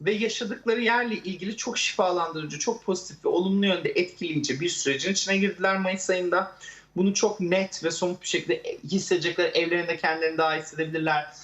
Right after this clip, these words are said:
Anneleri, kalp, sevgi konularıyla ilgili çok daha fazla şifalanma yaşayabilirler.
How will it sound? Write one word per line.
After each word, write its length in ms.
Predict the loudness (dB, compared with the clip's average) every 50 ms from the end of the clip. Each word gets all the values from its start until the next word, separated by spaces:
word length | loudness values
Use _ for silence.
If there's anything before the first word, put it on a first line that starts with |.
| -20 -6 -2
Anneleri, 580 | 0 0 0 0 -4 -6 -6 -4 -4 -4 -6 -4
kalp, 360 | -2 0 0 0 0 -2 -6 -12
sevgi 460 | -14 -8 -4 -4 -4 -4 -4 -8 -12
konularıyla 460 | -10 -10 -8 -4 -4 -4 -4 -4 -6
ilgili 220 | -6 -4 -6 -6 -6
çok 240 | -6 -8 -4 0 0
daha 180 | 0 0 2
fazla 280 | 0 0 0 0 -2 -6
şifalanma 600 | -8 -8 -4 -2 0 0 2 0 0 -2 -2 -4
yaşayabilirler. 760 | -6 -4 -4 -2 -2 -2 -2 -2 0 0 2 2 0 -2